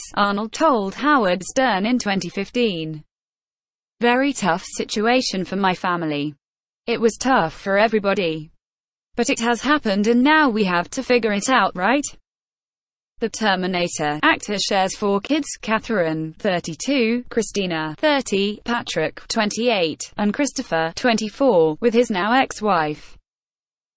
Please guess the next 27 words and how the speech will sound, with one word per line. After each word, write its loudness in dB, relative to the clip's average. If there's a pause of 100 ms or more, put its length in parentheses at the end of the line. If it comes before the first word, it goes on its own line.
(220)
While 2
both 2
have 0
dated 2
other 4
people 0
since -8
their 0
separation, 0
the 6
exes -4
have 0
often 0
been 2
snapped 0
together 2
with -2
their 0
children, -2
including -2
Joseph, 0
who -6
currently 2
works 0
in 2
real 4
estate. -2